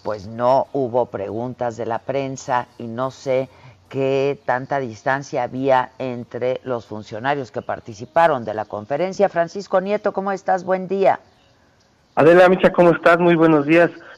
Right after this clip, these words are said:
Speaker 2: Estuvimos, pues, eh, separados una silla de distancia entre los reporteros y, bueno, la distancia entre los reporteros y los funcionarios, pues, es la habitual, será alrededor de dos o tres metros de diferencia. Esto empezó desde el día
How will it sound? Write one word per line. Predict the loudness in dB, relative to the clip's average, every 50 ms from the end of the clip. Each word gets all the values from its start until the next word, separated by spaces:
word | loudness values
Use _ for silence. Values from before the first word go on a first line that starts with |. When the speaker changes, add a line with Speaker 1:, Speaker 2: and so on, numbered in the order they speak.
| _ -6
Speaker 2:
Estuvimos, | -6 -2 -2 0 2 4 4 4 4 4 2 2
pues, | 2 2 2 0 -2 0
eh, | 0 2 2 2 0 -2 -6 _ _ _ _ _ -20 -16 -4 -2
separados | -2 0 2 4 4 6 6 4 4 2 2
una | 2 4 4 4 4 2 0 -4 -6
silla | -6 -4 0 2 2 4
de | 2 0
distancia | -2 -4 -8 -2 0 0 2 2 0 0 -2 0
entre | 0 -2 -6 -8 -8 -6 -6 -8 -10 _ _ _ _ _ _
los | -2 -2 0 0
reporteros | 0 -2 0 0 0 2 2 2 4 4 2 2 0
y, | -4 -2
bueno, | 0 2 2 4
la | 4 4 2
distancia | 2 -4 -4 -2 -2 -2 0 0 0 0 0 -2 _ -18 -20 _ _ _ -6
entre | -4 -4 -2 -2
los | -2 -2
reporteros | -4 -6 -4 -4 -6 -4 -2 -2 -2 -2 -2 -4
y | -6
los | -6 -6 -6 -6 -10 _
funcionarios, | -8 -8 -6 -4 -2 0 2 2 0 0 -2
pues, | -4 -4 -6 -6 -8 -16 _ _ _ _ _ _
es | -4 -4 0 2
la | 2 2
habitual, | 2 0 -4 0 2 4 4 4 2 2
será | 0 2 4 4 2 2 0 -2
alrededor | 2 2 2 2 2 2 0 0 2 2 2 2 2 2
de | 0 0 2
dos | 2 2 0 0 -2
o | -6
tres | -4 -2 -4 -4 -4 -6 _ _ _ -20 -20 -20 _ _
metros | -2 0 0 0 0 -2 -4 -6 -6 -4
de | -4 -6 -6
diferencia. | -6 -8 -6 -4 -2 0 0 0 0 2 0 0 0 -2 -10 -20 -14 _
Esto | -6 -4 -2 -2
empezó | -2 -2 -2 0 2 2
desde | 2 2 2 0 -2
el | -4 -2
día | 0 2 4 4 4 2 0 -4